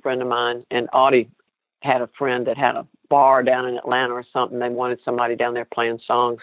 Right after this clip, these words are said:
So he sent me down there to play happy hour in some bar in Atlanta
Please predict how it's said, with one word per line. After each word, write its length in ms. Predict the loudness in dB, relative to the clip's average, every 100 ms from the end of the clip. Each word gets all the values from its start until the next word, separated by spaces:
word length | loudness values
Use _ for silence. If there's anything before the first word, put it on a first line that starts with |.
| -4
So 180 | -4 -6 -20 -20 _ _
he 120 | 0 2 2
sent 160 | 2
me 80 | 4
down 200 | 4 4
there 120 | 2
to 80 | 0
play 260 | 0 0 0
happy 400 | 2 2 2 2
hour 280 | 4 2 -2
in 100 | -8 -8
some 200 | -8 -8
bar 280 | -2 0 0
in 60 | -4
Atlanta 500 | -12 -8 -6 -6